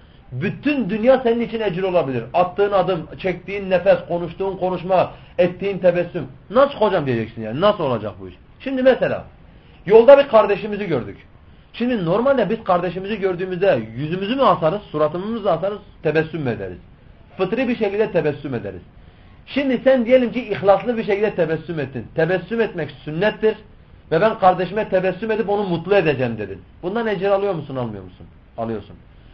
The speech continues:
Bu derse gelirken, örnek veriyorum. Derse geldiği zaman normalde de-, ders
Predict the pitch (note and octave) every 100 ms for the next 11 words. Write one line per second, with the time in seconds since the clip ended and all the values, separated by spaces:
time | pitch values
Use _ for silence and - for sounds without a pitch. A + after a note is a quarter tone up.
0 | - - F3+ C#4 B3+ A3+ C4 A3 A3 F#3
1 | C3 - - - - D3+ E3 F#3 B2+ B2
2 | G#2 F#2+ F2 E2 - - - - - -
3 | - - G#3 A3+ B3+ A#3+ A3+ A#3+ B3 B3
4 | C4 C4+ C4 A3+ A#3+ A#3 A3+ A3+ G#3+